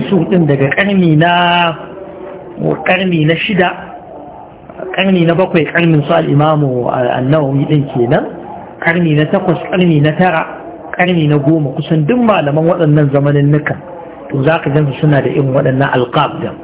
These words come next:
wanda mun sha bayani kansu, Muhyiddin, Taqiyuddin, Shihabuddin, Imaduddin, Sharafuddin, da makamantansu. To, duka. To, shi ana masa laƙabi da Muhyiddin. Wa nisbatuhu al-Hizami.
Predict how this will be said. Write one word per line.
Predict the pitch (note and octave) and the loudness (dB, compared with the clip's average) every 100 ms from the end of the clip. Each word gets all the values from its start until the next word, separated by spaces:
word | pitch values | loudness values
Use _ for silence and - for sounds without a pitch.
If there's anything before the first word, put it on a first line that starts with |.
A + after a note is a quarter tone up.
| - | -6
wanda | D3 D3+ | 0 2
mun | C#3 D3+ | 2 2
sha | C#3 D#3+ | 2 0
bayani | C3+ C3 C#3 C3 A#2+ | 2 0 2 0 -2
kansu, | D#3 B2+ - G#3+ - - - - | -2 -2 -4 -6 -8 -16 -14 -2
Muhyiddin, | D3 - C#3 B2 G#2 D3+ D#3 C#3 | -2 0 0 0 0 0 2 0
Taqiyuddin, | C3 - D3+ C#3 A#2+ A2 D#3+ D3 | -4 0 0 0 -2 0 2 2
Shihabuddin, | - - C#3+ C3+ A#2+ B2+ E3 D3 B2 | -2 -2 0 0 -2 0 2 0 -2
Imaduddin, | C3 C#3 C3 A2+ D#3+ D#3+ C3+ | 0 0 -2 -2 0 2 0
Sharafuddin, | D3 D3 C#3 A2+ F3 F3+ D3 - - - - | 0 0 -2 -6 -2 0 -2 -6 -12 -8 -2
da | C#3+ | 0
makamantansu. | D#3 D#3 A#2 G#2 B2 A#2 - - - - - - - - | 0 0 -4 -4 -2 -2 -4 -14 -16 -16 -16 -18 -16 -8
To, | B2 | -2
duka. | C#3+ D3 - - - - | -2 -2 -6 -10 -14 -8
To, | - C#3 | -2 -2
shi | - F#3 | 0 0
ana | F#3+ F#3 D#3 | 0 2 2
masa | D#3+ D3 | 0 0
laƙabi | D#3 D3 C#3 D3 | 0 2 2 2
da | C#3 | 0
Muhyiddin. | C3+ C#3+ - C#3+ C#3 - E3 B2 - - - - - - - - - - - - - - - - | 0 0 0 0 0 0 0 0 -4 -10 -12 -18 -20 -20 -20 -20 -20 -20 -20 -20 -20 -20 -14 -2
Wa | C#3 | 2
nisbatuhu | D#3 B3 - D#3 B3 A3 F3+ B3 | 2 2 0 -2 0 0 2 2
al-Hizami. | F#3 E3 D3 C#3+ C#3 B2+ B2+ | 2 0 2 2 2 0 2